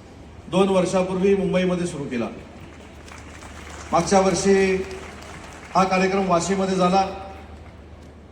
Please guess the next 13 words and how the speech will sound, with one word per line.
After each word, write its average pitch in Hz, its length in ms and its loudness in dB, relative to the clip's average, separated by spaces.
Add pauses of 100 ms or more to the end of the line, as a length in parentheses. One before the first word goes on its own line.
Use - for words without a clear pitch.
(440)
आणि 175 120 0
राज्याचे 190 500 4 (720)
मुख्यमंत्री 190 520 -2
आणि 196 160 0
दोन्ही 185 240 2
उपमुख्यमंत्री 170 720 -2 (1040)
यांच्या 180 280 2
नेतृत्वाखाली 190 680 2
मराठी 185 340 2
भाषेचा 185 400 0
विभाग 185 340 2
माझ्याकडे 180 380 -2
आल्यानंतर 170 560 -2